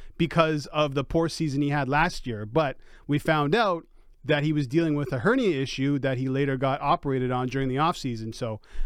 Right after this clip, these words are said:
uh, there's a reason why he kind of fell off last season with Tottenham Hotspur. I don't expect that to happen. And the reason also why they can't lose this guy,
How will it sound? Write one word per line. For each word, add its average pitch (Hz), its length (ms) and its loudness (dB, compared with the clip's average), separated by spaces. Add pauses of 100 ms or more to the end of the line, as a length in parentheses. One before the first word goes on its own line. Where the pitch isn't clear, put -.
uh, 135 220 -4
there's 160 260 2
a 160 80 2
reason 160 420 2
why 156 140 2
he 143 100 -2
kind 147 220 0
of 131 80 -4
fell 139 220 2
off 127 320 -2
last 123 240 -2
season 127 280 -2
with 120 120 -4
Tottenham 123 300 -6
Hotspur. 123 420 -4 (280)
I 147 120 0
don't 185 160 4
expect 156 400 -2
that 143 180 0
to 143 80 -2
happen. 175 420 0 (360)
And 151 120 2
the 147 60 0
reason 190 340 2
also 156 360 0
why 160 180 2
they 160 140 0
can't 165 200 0
lose 160 220 2
this 170 140 -6
guy, 180 260 2